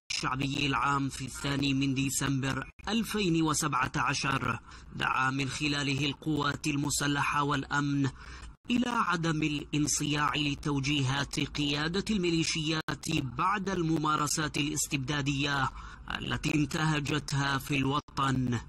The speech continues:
قبل أن يطل الزعيم علي عبد الله صالح على الشعب بخطاب تاريخي، أعلن من خلاله صراحة الانتفاضة من أجل الثورة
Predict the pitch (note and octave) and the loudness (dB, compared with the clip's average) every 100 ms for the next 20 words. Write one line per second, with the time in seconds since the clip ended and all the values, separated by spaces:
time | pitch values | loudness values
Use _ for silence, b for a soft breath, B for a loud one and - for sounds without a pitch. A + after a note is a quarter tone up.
0 | - - - - A#2+ A#2+ B2+ C#3+ D3+ D3+ | -12 -16 -6 -2 2 2 2 0 0 2
1 | D#3 D3+ - E3 D#3 D3+ C#3 D3 D3+ C#3+ | 2 0 0 2 2 2 0 0 0 2
2 | D3+ C#3+ D3 C3 E3+ G#3+ A#3 A3+ F#3 F3+ | 2 2 2 0 0 2 0 0 0 -2
3 | C#3+ E3+ E3+ D3+ D#3+ D#3+ D3+ - C#3+ D#3+ | 0 2 2 2 0 0 -2 0 0 0
4 | D3+ - E3 E3+ G3+ F3+ A3+ G3+ - - | -2 -2 0 -2 -2 0 0 0 -2 -4
5 | - F3+ F3+ E3+ D#3 E3+ D#3+ D#3+ D3+ E3 | -2 0 0 0 0 0 0 0 0 0
6 | C#3+ B2+ A2 - - - A#2+ C3 C#3 D#3 | 0 -2 -6 -8 -4 0 2 0 0 -2
7 | D#3 D3+ - D#3+ D3+ D3+ C#3+ C#3 C#3+ - | -2 -4 -4 -4 -2 -2 -4 -4 -4 -4
8 | C#3+ C#3+ C#3+ C#3+ C#3 D3 D3+ C#3+ D3 - | -2 0 0 -4 -4 -2 0 -2 -4 -2
9 | G#3+ A#3 B3 A3+ A3+ - G3+ E3+ F3+ F3 | -2 0 -2 0 -2 0 0 0 0 2
10 | E3 E3+ - F3 D#3 D#3+ D3 - D#3+ D3+ | 0 -2 -2 -2 0 0 -2 -2 0 0
11 | C#3 C3+ C3 | 0 -2 -4